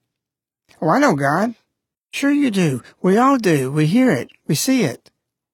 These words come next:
But is the way we live represent that?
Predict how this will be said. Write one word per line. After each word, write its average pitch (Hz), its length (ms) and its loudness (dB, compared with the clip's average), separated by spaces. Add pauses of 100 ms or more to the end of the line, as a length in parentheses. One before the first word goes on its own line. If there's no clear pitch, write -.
(1200)
But 185 220 2 (300)
is 196 140 2
the 202 100 4
way 214 160 4
we 202 160 4
live 190 520 4
represent 156 540 0
that? 123 500 -10